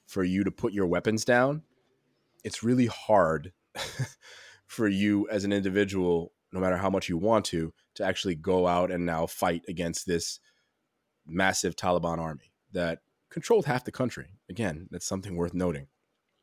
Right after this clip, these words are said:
And a last little point before I will open up the floor to you is that when you look at the, the military resources that were put into Afghanistan, here's a big part of the problem, in my opinion,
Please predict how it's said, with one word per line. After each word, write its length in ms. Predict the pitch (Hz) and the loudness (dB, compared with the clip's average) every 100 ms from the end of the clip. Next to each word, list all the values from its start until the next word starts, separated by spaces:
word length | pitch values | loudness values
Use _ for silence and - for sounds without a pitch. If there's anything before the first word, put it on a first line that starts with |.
| _ - - | _ -20 -4
And 140 | 101 | 2
a 60 | 107 | 6
last 280 | 131 143 139 | 8 8 6
little 120 | 110 | 2
point 320 | - 101 107 | 4 0 0
before 260 | 101 101 95 | -2 0 2
I 40 | |
will 180 | 90 87 | 2 0
open 200 | 90 92 | -2 -4
up 100 | 85 | -6
the 60 | |
floor 220 | - 95 87 | -8 -4 -2
to 60 | |
you 140 | 85 85 | 0 -2
is 120 | 82 | 0
that 260 | 95 87 - - - - - | 0 0 -4 -20 -20 -20 -6
when 140 | 107 | -2
you 120 | 110 | 0
look 220 | 110 160 185 | 2 2 2
at 120 | 143 | 2
the, 340 | 135 123 120 - | 4 4 2 -4
the 640 | 113 101 110 107 101 98 85 _ _ _ _ _ _ _ _ | -16 -6 -2 0 -2 -4 -8 _ _ _ _ _ _ _ _
military 580 | 107 127 131 - 123 107 | -2 0 2 4 4 4
resources 760 | 92 107 - 98 87 - 80 | 4 0 0 0 0 -2 -6
that 160 | 82 82 | -6 -4
were 100 | 85 | -4
put 200 | - 101 | -4 -2
into 260 | 92 - 90 | -2 -2 -4
Afghanistan, 640 | - 87 85 - 78 73 - _ _ _ _ _ _ _ _ _ _ _ _ _ _ _ _ _ _ _ | -4 -4 -4 -6 -10 -14 -18 _ _ _ _ _ _ _ _ _ _ _ _ _ _ _ _ _ _ _
here's 420 | - - 143 170 | -12 0 4 4
a 100 | 151 - 113 101 - | 4 0 -14 -10 2
big 300 | 117 117 - | 2 2 -2
part 220 | 117 104 | 2 4
of 80 | 90 | 2
the 60 | |
problem, 500 | 85 - 87 82 82 - _ _ | -6 -4 -4 -4 -12 -18 _ _
in 120 | 92 | -6
my 140 | 90 87 | -2 -2
opinion, 600 | 85 107 90 80 82 | -4 -4 -4 -4 -8